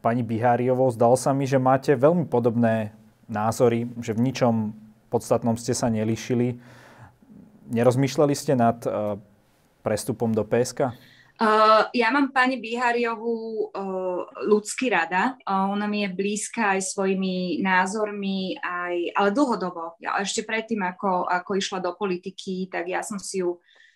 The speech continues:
Speaker 2: veľmi vážila proste za, za jej postoje, to, ako bojovala proti rasizmu, rasovej neznášanlivosti. Um, a snažila sa proste prepájať majoritu s minoritou, takže mne, mne, mne,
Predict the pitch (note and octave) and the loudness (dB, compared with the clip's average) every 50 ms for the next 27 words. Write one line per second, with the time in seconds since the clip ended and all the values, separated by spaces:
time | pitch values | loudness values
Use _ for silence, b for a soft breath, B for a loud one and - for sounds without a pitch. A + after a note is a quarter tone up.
0 | b b b F#3+ G3 G3 G3+ G3+ G3 F#3 F#3 F3+ F3+ F#3 G#3 G3 F3+ F3 F3 - | b b b 2 4 4 4 2 0 0 0 0 0 0 -2 -2 -2 -4 -4 -8
1 | E3+ F#3 - - F3 F3+ F#3 F3 E3+ E3 E3 - - F3 F3+ F#3 E3+ E3 E3+ F3 | -10 -10 -10 -10 -8 -8 -6 -4 -4 -4 -4 -4 -6 -8 -8 -6 -4 -4 -2 0
2 | F3+ F3+ F3+ - F3 F3+ F#3 - - - G3+ G3 F#3 F3+ F3 E3+ E3+ F3 F#3 E3+ | -2 -2 -2 -2 -4 -4 -4 -6 -6 -4 -2 -2 -2 -2 -2 -4 -4 -6 -6 -8
3 | D#3+ - - G3 E3+ F#3 F#3+ - _ - - - E3 F3 E3 F3 F#3 F#3 F3 F3+ | -8 -8 -10 -16 -14 -14 -16 -18 _ -14 -14 -12 -10 -8 -8 -6 -4 -2 -2 -2
4 | E3+ E3+ E3 D#3+ - E3+ E3 E3 - - F3+ F3 F3 E3 D#3+ - - - - F#3 | 0 -2 -2 -4 -6 -10 -10 -10 -10 -8 -4 -4 -2 -2 -4 -6 -6 -8 -8 -8
5 | F3 F3+ F#3 F3 E3+ E3+ E3+ E3 E3 D#3+ D#3+ D#3+ - F#3+ F3 F3 E3+ E3 E3 E3+ | -6 -6 -6 -4 -4 -4 -6 -4 -4 -6 -6 -6 -6 -8 -6 -6 -6 -6 -8 -10
6 | F3 F#3 E3 D#3+ E3 - - E3+ F3 F3 F3 E3+ E3 E3 E3 E3+ - - - - | -8 -6 -8 -6 -6 -8 -8 -8 -8 -8 -8 -10 -10 -14 -14 -12 -14 -12 -8 -4
7 | F3+ F3 F3 F3 F3+ b b b b b b b b b b _ - F#3 F#3 F3+ | -2 -2 -2 -2 -4 b b b b b b b b b b _ -8 -6 -2 0
8 | F3+ F3+ F3 F3 F3 F3 F3 F3 E3+ E3 D#3+ - - - - - - G#3 F#3 F#3 | 0 0 2 2 0 0 -2 -2 -4 -6 -8 -8 -6 -6 -6 -4 0 2 2 4
9 | F#3 F3+ G3+ F#3 F#3+ F#3 - G3+ G3 - F#3 F#3 - - G3+ - - F#3+ F#3+ F#3 | 4 2 0 -2 -4 -4 -4 -6 -6 -6 -8 -8 -4 -6 -6 -2 0 -2 -2 0
10 | - G#3+ G3+ F#3+ F#3 F3+ F3 E3+ F3 F3+ F3 E3 E3+ E3+ E3+ F3 F3 - F#3+ F3+ | 0 2 2 2 2 0 -2 -2 -4 -4 -4 -4 -4 -4 -6 -6 -8 -8 -12 -8
11 | F3+ F3 E3+ F3 F3+ F3+ F3+ F3 - G3+ G3 G3 G3+ G3+ G3+ G3+ - - - F#3 | -8 -6 -6 -8 -6 -8 -8 -8 -4 -4 -2 0 2 0 0 0 -4 -6 -4 -4
12 | F#3 F#3 F#3 - - G3+ F#3+ F#3+ F#3 - _ - G3+ G3+ G3 G3 | -4 -4 -6 -6 -6 -4 -4 -4 -4 -8 _ -8 -6 -4 -4 -4